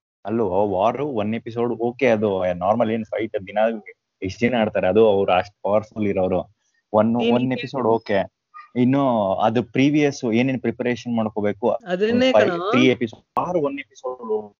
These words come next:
Speaker 1: ಏನಕ್ಕೆ ಎರಡ್ ಮೂರ್ ಎಪಿಸೋಡ್? ಜಾ-, ಓ, ಎರಡ್ ಮೂರ್ ಎಪಿಸೋಡ್ ಅಂದ್ರೆ ಅವರೆಲ್ಲ ಸತ್ತಿರೋರು ಮತ್ತೆ ಬದುಕಿ ಬದುಕಿ ಅವರೆಲ್ಲ ಮಿಕ್ಕಿದವ್ರೇನ್ ತುಂಬಾ ಕಡಿಮೆ ಆಡ್ತಾರೆ ಅವಾಗ.
Speaker 2: ಹೌದು. ಅದೆಲ್ಲ ಪ್ರಾಬ್ಲಮ್ ಕಣೋ.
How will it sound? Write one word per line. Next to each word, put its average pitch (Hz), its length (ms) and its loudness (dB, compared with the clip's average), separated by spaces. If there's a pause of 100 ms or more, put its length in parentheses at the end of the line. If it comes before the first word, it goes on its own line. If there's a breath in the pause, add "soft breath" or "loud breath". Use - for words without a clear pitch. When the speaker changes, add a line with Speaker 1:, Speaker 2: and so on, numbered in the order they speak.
(120)
Speaker 1:
ಏನಕ್ಕೆ 110 200 -6
ಎರಡ್ 95 320 2
ಮೂರ್ 110 160 0
ಎಪಿಸೋಡ್? 92 680 -4
ಜಾ-, 104 400 6
ಓ, 107 180 6
ಎರಡ್ 107 260 6
ಮೂರ್ 127 220 4
ಎಪಿಸೋಡ್ 123 380 0
ಅಂದ್ರೆ 117 160 0
ಅವರೆಲ್ಲ 107 460 2
ಸತ್ತಿರೋರು 107 460 0
ಮತ್ತೆ 101 240 -6
ಬದುಕಿ 107 300 -2
ಬದುಕಿ 110 380 -2 (380)
ಅವರೆಲ್ಲ 107 300 2
ಮಿಕ್ಕಿದವ್ರೇನ್ 110 720 0
ತುಂಬಾ 120 720 2
ಕಡಿಮೆ 104 340 -2
ಆಡ್ತಾರೆ 90 420 -2
ಅವಾಗ. - 220 -2
Speaker 2:
ಹೌದು. - 320 -6 (760 soft breath)
ಅದೆಲ್ಲ 226 360 6
ಪ್ರಾಬ್ಲಮ್ 226 560 2
ಕಣೋ. 165 240 0